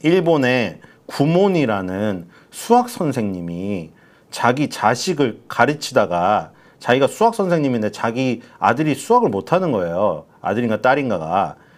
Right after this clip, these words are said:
그래가지고 자기가 이제 문제지를 만들었어요. 그래서 하루마다 매일 풀게 했습니다. 그게 구몬 수학의 적입니다. 시초입니다.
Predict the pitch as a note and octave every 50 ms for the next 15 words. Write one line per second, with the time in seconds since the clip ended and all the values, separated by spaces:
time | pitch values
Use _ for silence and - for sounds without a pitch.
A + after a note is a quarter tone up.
0 | _ _ _ - F3 G3+ G#3+ G3+ F#3+ F3+ F3+ C#3+ - - C#3 D3 F3 F3+ F3 D3+
1 | B2+ A#2+ C3 A2+ - G#2 B2 C#3+ D#3+ E3+ G#3+ G#3 E3 C#3+ A2+ G2 F#2+ F#2+ G2 G#2+
2 | F#2+ F2+ - F2+ E2+ E2+ E2+ E2 - - G#2 - - - - G#3 A3 A#3+ A3+ G#3+
3 | G3+ F#3+ E3+ D#3+ G3+ G#3 G#3+ G#3+ - - - - - G3 A3+ B3 C4 B3 B3 -
4 | A3 F#3 D3 A2 - - E2+ D#2+ D#2+ - - - - _ _ _ _ _ _ -
5 | - A3 G#3+ C#4+ C4 C4+ - - - D#3+ D#3 F3+ F#3 F#3 E3+ D#3+ - D#3+ D#3 C#3+
6 | C3 A2 A#2+ G#2+ G2 F2+ E2+ E2+ - _ _ - - - G2 G2 F2+ E2 D2 D2+
7 | D2+ - - C3 - - C3 G2+ E2+ D#2 D#2 - -